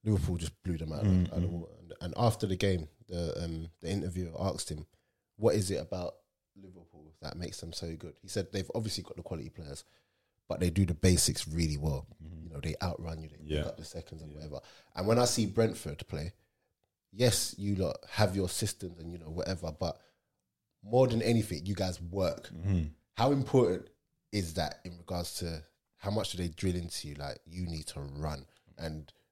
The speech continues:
Speaker 1: that pressure and run for it, 'cause you see it on the pitch,
Speaker 2: Yeah,
Speaker 1: but
Speaker 2: yeah, yeah, yeah.
Speaker 1: is that just a thing that comes from just being close-knit, or is that a thing that, nah, they drill into you?
Speaker 2: Bro, drill into us, bro. Like, the three things the man just said, he,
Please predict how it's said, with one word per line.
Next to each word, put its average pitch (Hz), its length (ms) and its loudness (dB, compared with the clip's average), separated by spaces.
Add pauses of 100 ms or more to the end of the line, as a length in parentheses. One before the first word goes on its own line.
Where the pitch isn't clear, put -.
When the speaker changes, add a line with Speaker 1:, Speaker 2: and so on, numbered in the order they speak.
(120)
Speaker 1:
that - 200 -4
pressure 90 600 2
and 82 200 -8 (280)
run 98 280 0
for 92 160 -2
it, 90 100 -2
'cause 107 120 2
you 101 60 2
see 147 220 8
it 104 40 10
on 85 120 2
the 90 60 0
pitch, - 200 4
Speaker 2:
Yeah, 123 160 12
Speaker 1:
but 95 120 12
Speaker 2:
yeah, 90 60 12
yeah, 82 340 10
yeah. 76 80 0 (120)
Speaker 1:
is 104 120 4
that - 200 8
just - 240 4
a - 60 2
thing 113 260 2
that - 120 -2
comes 104 220 0
from 92 100 -4
just 90 220 -6
being 92 160 0
close-knit, 95 400 -2
or 90 80 -2
is 87 80 -6
that - 140 2
a - 20 -6
thing 90 180 -4
that, 78 160 -6
nah, 78 300 0
they 80 140 0 (100)
drill 85 200 -4
into 80 280 -6
you? 71 80 -10
Speaker 2:
Bro, 87 280 -14 (380)
drill 98 220 4
into 95 280 6
us, 78 120 2
bro. 78 180 2
Like, 76 400 6 (760)
the 92 80 -6
three 120 220 4
things 107 460 2 (960)
the 87 80 -6
man 85 180 2
just 85 160 -2
said, 78 280 0 (640)
he, - 220 -20